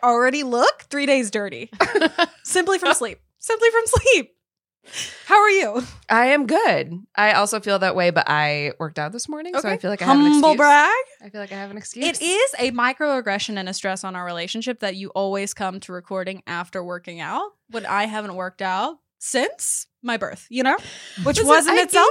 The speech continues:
Speaker 2: gave
Speaker 1: a
Speaker 2: you,
Speaker 1: workout. <laughs>
Speaker 2: you could come work out with me.
Speaker 1: I
Speaker 2: I
Speaker 1: know,
Speaker 2: gave
Speaker 1: I know.
Speaker 2: you
Speaker 1: You
Speaker 2: passes
Speaker 1: did give
Speaker 2: to
Speaker 1: me
Speaker 2: my
Speaker 1: passes.
Speaker 2: gym.
Speaker 1: You did, and I'm gonna,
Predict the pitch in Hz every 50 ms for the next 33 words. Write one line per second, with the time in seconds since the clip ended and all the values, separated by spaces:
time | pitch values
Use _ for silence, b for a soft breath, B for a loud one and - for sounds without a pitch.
0 | 480 480 - - 508 359 254 - 202 - 226 226 247 254 - - 214 208 220 311
1 | 359 453 494 453 - - 403 349 330 349 359 - - - 285 - - 427 - 269
2 | 240 277 294 285 240 196 302 233 254 262 247 220 339 339 330 330 294 302 233 -
3 | 277 359 349 349 339 339 240 - - 453 453 175 - - - - 226 247 262 233
4 | - 233 247 262 277 285 302 381